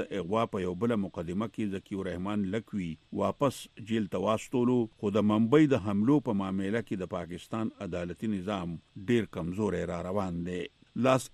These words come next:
انجلس ټایمز د خپل ریپورت په اخر کې لیکلي دي چې د هندوستان وزیر اعظم نریندر مودي د وزیر اعظمۍ په کورسۍ د ناستې نه پس تیرو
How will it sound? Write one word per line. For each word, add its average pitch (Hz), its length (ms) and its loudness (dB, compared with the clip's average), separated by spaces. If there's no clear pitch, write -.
انجلس 147 360 4
ټایمز 143 320 4
د - 100 -4
خپل 107 300 -4
ریپورت 123 420 -2
په - 180 -10
اخر 151 220 -2
کې 123 280 -4
لیکلي 120 340 0
دي 120 100 2
چې 104 180 -4
د 90 140 -2
هندوستان 92 580 -4
وزیر 90 300 -4
اعظم 98 340 -2
نریندر 85 440 -4
مودي 110 260 -2
د 120 180 6
وزیر 123 240 4
اعظمۍ 127 540 4
په 123 160 -2
کورسۍ 117 420 0
د 107 120 2
ناستې 104 360 -2
نه 110 160 -4
پس 117 240 -4
تیرو 110 240 0